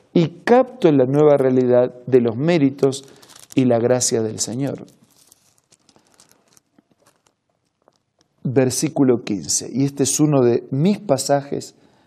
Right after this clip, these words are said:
favoritos de la Biblia. Este mensaje es digno de crédito y merece ser aceptado por todos.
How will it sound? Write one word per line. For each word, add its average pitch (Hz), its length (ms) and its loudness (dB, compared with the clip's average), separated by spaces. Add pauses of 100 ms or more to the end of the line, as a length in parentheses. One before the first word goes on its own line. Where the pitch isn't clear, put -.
favoritos 123 680 -2
de 104 80 -6
la 101 120 -8
Biblia. 71 440 -12 (840)
Este 147 280 2
mensaje 170 760 -2 (640)
es 131 240 -2
digno 143 360 2
de 120 160 2
crédito 170 880 0
y 139 120 0
merece 139 580 2
ser 156 280 0
aceptado 143 680 0
por 123 200 0
todos. 104 600 -10